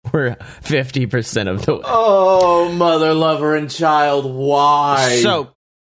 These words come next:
Speaker 1: remember, Drew McIntyre had a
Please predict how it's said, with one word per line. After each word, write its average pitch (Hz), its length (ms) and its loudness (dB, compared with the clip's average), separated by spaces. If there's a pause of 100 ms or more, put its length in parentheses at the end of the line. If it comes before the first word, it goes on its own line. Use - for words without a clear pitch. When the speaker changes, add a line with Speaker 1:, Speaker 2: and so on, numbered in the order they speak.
(560)
Speaker 1:
remember, 175 760 -4 (240)
Drew 190 300 -4
McIntyre 180 840 -4
had 139 200 -4
a 131 300 -6